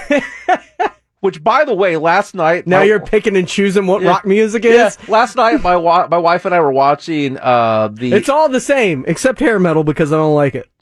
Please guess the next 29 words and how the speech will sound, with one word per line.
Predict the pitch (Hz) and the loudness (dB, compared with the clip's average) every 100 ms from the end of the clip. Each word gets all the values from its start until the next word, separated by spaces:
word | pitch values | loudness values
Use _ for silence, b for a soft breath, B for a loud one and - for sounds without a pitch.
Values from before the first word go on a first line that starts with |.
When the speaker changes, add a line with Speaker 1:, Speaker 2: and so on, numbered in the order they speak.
| 185 | -4
Speaker 2:
Pa-, | - - | -4 -6
Pam | - 170 175 | -6 -4 -2
and | 175 151 | -4 -4
Tommy, | 156 147 170 185 180 _ | -2 -2 -2 -6 -10 _
the, | - 127 | -6 -4
the | 117 127 | -2 -2
new, | 143 151 151 143 | -2 0 0 0
Speaker 1:
The | 123 | 2
Speaker 2:
uh, | 120 | 0
Speaker 1:
acquired | 113 160 160 147 | 0 0 0 0
hypocrite. | 135 127 - - 147 | -4 -6 -8 -8 -6
Speaker 2:
the, | 151 | -4
the, | 156 | -2
the, | 143 156 | -4 -4
the | 156 | -4
new | 147 185 190 175 | -4 -4 -2 -4
series | - 175 170 180 175 | -6 -4 -2 -2 -4
that's | 160 | -2
on | 151 139 | 0 -2
Hulu | 160 151 170 180 | -2 -4 -2 -2
right | 185 180 | -2 -2
now. | 190 208 208 _ _ _ _ _ _ | -2 -2 -4 _ _ _ _ _ _
We | 170 262 | -4 -2
watched | 240 196 196 - | 0 0 0 -4
about | 175 147 147 | -2 0 -2
ten | - 175 175 | -4 -4 -2
minutes | 160 160 | -2 -2
of | 147 117 | -4 -4
it, | 113 | -6